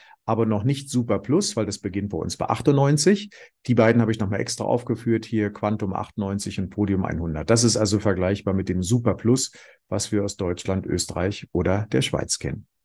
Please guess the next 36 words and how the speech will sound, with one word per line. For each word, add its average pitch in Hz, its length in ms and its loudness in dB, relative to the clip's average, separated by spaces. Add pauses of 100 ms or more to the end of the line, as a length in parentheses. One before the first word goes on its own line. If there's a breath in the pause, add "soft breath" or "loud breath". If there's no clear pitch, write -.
(2250)
Diese 135 580 10
verwirrenden 135 560 6
Bezeichnungen 123 640 2
haben 127 100 4
wir 123 80 6
übrigens 110 300 0
teilweise 113 480 0
auch 117 140 -6
im 113 100 -4
europäischen 113 680 0
Ausland. 87 800 -4
Also 101 200 -4
dafür 101 280 2
muss 120 180 4
man 107 100 2
gar 107 80 4
nicht 101 140 0
nach 101 140 0
Paraguay 92 480 2
fahren, 107 300 -2
<laughs> - 20 -4
wenn 87 120 -2
man 131 140 0
da 104 240 0
Chaos 98 360 -2
und 104 120 -4
Verwirrung 107 400 -2
erleben 87 320 -2
möchte. 95 320 -4
Das 143 180 -2
geht 127 140 0
auch 123 100 0
in 107 80 0
Europa 87 360 -4
ganz 76 220 -10
gut. - 200 -12